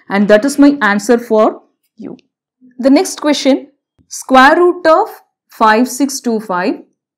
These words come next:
plus square root of fifty six point two five plus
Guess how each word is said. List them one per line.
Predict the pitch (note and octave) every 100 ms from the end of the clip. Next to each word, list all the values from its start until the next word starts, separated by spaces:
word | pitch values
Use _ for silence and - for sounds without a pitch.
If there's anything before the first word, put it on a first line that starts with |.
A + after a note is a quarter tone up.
| -
plus | B3 F#4+ - - _ _ _
square | - - A#3 A3+ C4+
root | D4+ D4+ C4+
of | E4 - _ _ _ _
fifty | - C#4+ C#4+ - E4
six | - F#4 -
point | - A3 G#3 A3 A3+
two | F#3+
five | - F#3+ G3 G4 D4 - _ _ _ _ _ _ _ _ _ _ _ _ _ _ _ _ _ _ _ _ _
plus | A3 E4+ - -